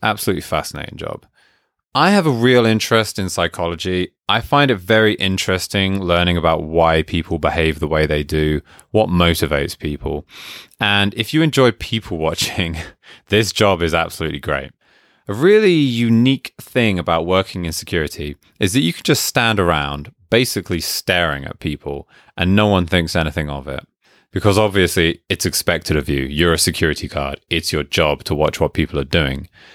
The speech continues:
If you had some guy stood at the bar all by himself, looking around the room, checking everyone out,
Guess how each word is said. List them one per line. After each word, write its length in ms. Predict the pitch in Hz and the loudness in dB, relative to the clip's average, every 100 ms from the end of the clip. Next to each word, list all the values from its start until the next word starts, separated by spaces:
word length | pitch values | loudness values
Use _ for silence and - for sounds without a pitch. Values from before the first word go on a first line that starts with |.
| - - _ _ _ | -20 -20 _ _ _
If 160 | - 104 | -8 -2
you 200 | 170 226 | 2 4
had 180 | 208 175 | 4 2
some 240 | 175 160 | 0 0
guy 540 | 120 135 90 73 71 - | 2 2 2 0 -2 -6
stood 380 | - - 113 95 | -8 -2 0 0
at 80 | |
the 40 | 87 | -4
bar 440 | 85 80 69 71 - | 0 0 0 -4 0
all 140 | 135 | 2
by 220 | 127 117 | 4 2
himself, 560 | 110 104 - 71 69 - | 2 0 0 0 -2 -2
looking 240 | 107 120 | 0 2
around 220 | 113 104 | 4 4
the 80 | 95 | 2
room, 340 | 82 78 69 71 | 0 -2 -2 -4
checking 320 | 92 - 101 | -4 -2 -4
everyone 340 | 95 92 90 | -2 -2 -2
out, 300 | 76 67 67 | -2 -4 -10